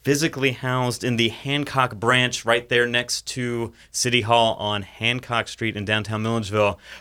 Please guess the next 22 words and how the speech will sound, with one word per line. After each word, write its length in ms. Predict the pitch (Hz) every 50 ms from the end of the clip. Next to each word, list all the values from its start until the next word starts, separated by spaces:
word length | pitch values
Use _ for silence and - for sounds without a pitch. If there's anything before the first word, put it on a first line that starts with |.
| - -
Um, 220 | 127 135 143 151
I'm 80 | 143 151
not 160 | 170 170 170
sure 140 | - 190 180
if 100 | 170 -
y'all 160 | 170 165 165
are 80 | 170 170
familiar 340 | - 175 170 175 175 170 170
with 140 | 170 156
that, 260 | 190 185 214 226 220 - -
but 140 | 214 202 190
let's 180 | 240 233 233
hear 200 | - 262 254 254
about 460 | 233 220 - 202 202 202 196 190 -
what 300 | 160 160 180 190 190 -
y'all 140 | 180 175 170
heard 280 | - - 175 170 151 -
in 300 | - 139 143 143 135 131
this 320 | 139 143 139 - - - - _ _
European 880 | - 120 127 156 160 160 151 156 - - - 165 170 160 151 143 131 - - _ _ -
incubator 520 | 120 120 113 123 101 113 110 101 101 95
community. 680 | - - 107 104 101 98 95 92 87 92 87 95 156 -